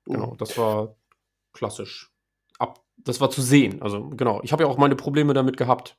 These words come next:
Speaker 2: Also ich, bis ich das Becken danach wieder im
Speaker 1: Ja.
Speaker 2: Griff hatte, hat ja schon ein bisschen gedauert. Ja.
Speaker 1: Und das ist halt so ein Aufmerksamkeitsfehler, weil du hast die E C P gemacht und, ähm, es ist ja nicht schlagartig da. Klar, also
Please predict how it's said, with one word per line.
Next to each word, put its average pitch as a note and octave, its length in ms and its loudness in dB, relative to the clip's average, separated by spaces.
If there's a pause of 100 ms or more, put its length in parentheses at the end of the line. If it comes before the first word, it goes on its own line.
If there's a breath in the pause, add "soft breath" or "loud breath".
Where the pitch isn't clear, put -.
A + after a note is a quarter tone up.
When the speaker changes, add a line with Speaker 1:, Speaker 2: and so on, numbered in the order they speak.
(120)
Speaker 2:
Also A#2 240 -16 (100)
ich, - 140 -20
bis B2 140 -6
ich A#2+ 80 -8
das B2 140 -4
Becken C3 200 -2
danach A#2+ 240 -2
wieder B2 140 0
im A#2 60 2
Speaker 1:
Ja. B2 60 -4
Speaker 2:
Griff B2 140 -4
hatte, B2 180 2
hat A#2+ 140 -2
ja A#2 80 -4
schon A#2+ 240 -6
ein A2+ 60 -8
bisschen A2 200 -8
gedauert. G#2+ 420 -2 (540 soft breath)
Ja. - 240 -6 (1300 soft breath)
Speaker 1:
Und D3 140 4
das F3+ 120 2
ist G3 60 0
halt F#3+ 200 4
so G3+ 60 6
ein F3 80 4
Aufmerksamkeitsfehler, F3 1080 0
weil C#3+ 100 2
du C#3 100 0
hast C3+ 200 -2
die D3 80 -4
E - 20 -2
C C#3+ 140 -6
P C#3 180 0
gemacht A#2+ 400 0
und, A#2+ 320 -4
ähm, A2+ 400 -4 (1160)
es B2+ 100 -8
ist B2+ 120 -2
ja D3 60 2
nicht B2+ 160 2
schlagartig A#2+ 560 0
da. F#2+ 240 -6
Klar, A#2+ 240 -4
also G#2 260 -8